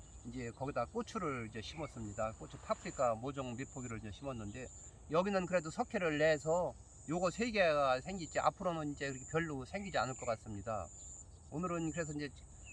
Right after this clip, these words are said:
이 수확을 하면서 이 석회결핍에 대해서 말씀드리고 그다음에 이제 이 도마도는 지금도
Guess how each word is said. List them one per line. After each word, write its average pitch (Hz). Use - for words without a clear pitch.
이 139
수확을 202
하면서 165
이 131
석회결핍에 165
대해서 131
말씀드리고 123
그다음에 139
이제 127
이 117
도마도는 147
지금도 160